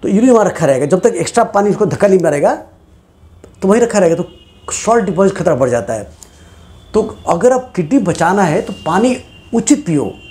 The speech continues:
ज़्यादा मत पियो, कम न पियो। तो कम पीना जरूर नुकसानदायक होता है, उससे किडनी स्टोन चांस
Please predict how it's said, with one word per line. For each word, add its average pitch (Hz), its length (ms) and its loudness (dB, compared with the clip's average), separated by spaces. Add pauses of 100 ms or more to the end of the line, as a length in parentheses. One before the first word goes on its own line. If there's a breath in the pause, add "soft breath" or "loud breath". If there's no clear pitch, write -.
(540)
ज़्यादा 156 320 0
मत 240 200 -2
पियो, 269 160 0
कम 269 220 2
न - 40 2
पियो। 127 200 -6 (460 soft breath)
तो 190 60 -6 (180)
कम 294 200 4
पीना 247 280 2
जरूर 226 200 2
नुकसानदायक 165 440 0
होता 147 180 -2
है, - 20 2
उससे 196 140 -2
किडनी 185 280 0
स्टोन 190 220 2
चांस 262 300 -2